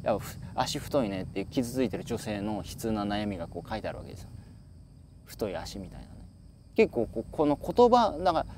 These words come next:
その痩せたいと思ってるそのコアな一つのい-、きっかけとして、その、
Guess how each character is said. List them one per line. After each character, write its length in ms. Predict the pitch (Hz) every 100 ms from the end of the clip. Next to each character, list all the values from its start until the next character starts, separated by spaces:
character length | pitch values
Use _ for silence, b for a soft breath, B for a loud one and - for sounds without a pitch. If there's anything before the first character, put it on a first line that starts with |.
| B
そ 100 | -
の 100 | 165
痩 180 | 151 185
せ 180 | - 359
た 100 | 403
い 120 | 370
と 160 | 269 147
思 180 | 139 151
っ 40 |
て 200 | - 139
る 200 | 135 135
そ 140 | 131
の 100 | 160
コ 240 | 147 214 196
ア 60 |
な 200 | 143 135
一 200 | 113 -
つ 100 | 147 127
の 280 | 101 101 71
い-、 100 | 117 - 127 107
き 120 | - 117
っ 40 |
か 140 | -
け 80 | 120
と 120 | 123
し 120 | 127 -
て、 220 | - - B B -
そ 140 | 123
の、 300 | 107 101 -